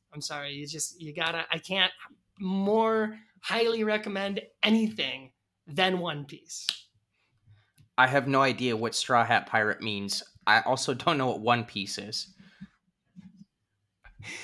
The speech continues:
Speaker 1: Cool. Good. Um, I would say Google it.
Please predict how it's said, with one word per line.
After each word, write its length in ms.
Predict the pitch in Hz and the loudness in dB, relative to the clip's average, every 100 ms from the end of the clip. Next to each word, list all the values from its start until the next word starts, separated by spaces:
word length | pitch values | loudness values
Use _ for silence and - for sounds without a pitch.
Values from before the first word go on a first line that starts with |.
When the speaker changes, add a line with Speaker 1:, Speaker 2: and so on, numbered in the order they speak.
| - - - | -14 -14 2
Speaker 1:
Cool. 480 | 381 427 156 - _ _ - | 6 6 4 -6 _ _ -2
Good. 400 | 311 403 262 - - _ _ - | 4 4 4 0 -10 _ _ 2
Um, 540 | 220 226 220 226 220 | 4 6 4 0 0
I 100 | 202 | 2
would 140 | 254 330 | 2 2
say 140 | 294 | 0
Google 360 | 220 285 277 190 | 0 -2 0 0
it. 160 | 147 | -2